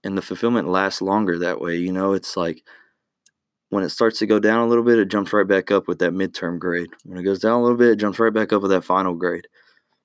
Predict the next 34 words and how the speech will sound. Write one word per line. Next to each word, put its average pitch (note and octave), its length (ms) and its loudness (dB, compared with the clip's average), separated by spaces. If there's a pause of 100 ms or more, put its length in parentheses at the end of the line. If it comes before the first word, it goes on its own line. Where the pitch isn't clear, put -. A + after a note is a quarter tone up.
(720)
And A#2 80 2
it A#2+ 80 6
goes C3+ 220 6
all C3 100 6
the A#2 120 6
way, A2+ 280 4
and G2+ 80 2
it'll, G#2+ 300 2 (1500)
it - 20 -2
makes B2+ 200 4
you C3 60 -4
feel C3 120 6
more A#2 240 4
fulfilled, G2 560 2 (160)
you G2+ 140 -6
know, G2+ 260 0
um, F#2+ 480 0
and A2+ 100 0
it B2 60 4
doesn't D3+ 200 2
just A#2+ 120 2
have A2 160 -2
to G#2+ 80 -8
be F#2+ 100 -2
with F2+ 100 -2
school, A2 340 6
you G2 100 2
know, G#2 80 4
it G#2 80 2
can C3 100 0
be C3+ 120 6
with F#2 100 2
anything. F#2 560 -2
Um, F2+ 320 0